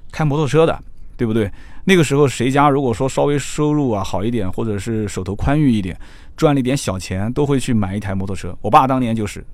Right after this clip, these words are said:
赚了一点小钱啊，就急吼吼的，就看到当时南京有一份报纸叫《扬子晚报》，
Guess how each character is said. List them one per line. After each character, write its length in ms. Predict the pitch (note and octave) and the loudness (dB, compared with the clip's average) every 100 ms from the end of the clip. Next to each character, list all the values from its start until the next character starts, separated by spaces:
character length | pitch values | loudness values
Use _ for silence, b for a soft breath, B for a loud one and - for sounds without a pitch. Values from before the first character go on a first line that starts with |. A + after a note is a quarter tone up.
| - | -4
赚 140 | C3+ | -2
了 40 | C3 | 0
一 20 | |
点 120 | B2+ | 0
小 160 | A2 F#2 | -2 -4
钱 240 | F#2 G2+ - | -6 -8 -4
啊， 360 | G#2+ B2 - | -4 -2 -2
就 100 | E3 | -2
急 180 | D#3+ - | -2 -2
吼 160 | D#3 D#3+ | 2 2
吼 160 | C3 | 2
的， 120 | F2 - - | -2 -6 -6
就 80 | A#2 | -6
看 180 | - | -2
到 120 | D3 B2 | 0 0
当 200 | D#3 D#3 | 0 0
时 80 | D3 | 0
南 180 | B2+ | 2
京 120 | C#3+ D3+ | 2 2
有 140 | G#2 | 2
一 60 | A#2 | 0
份 180 | C#3+ | 0
报 180 | C3 D#3 | 0 0
纸 160 | A2+ F#2+ | 0 -2
叫 120 | A#2 A2 | -2 0
《扬 280 | G#2 C3+ | 0 0
子 240 | C3+ A#2+ B2 | -2 -4 -2
晚 240 | C3 G2 | 0 0
报》， 160 | G#2 | 2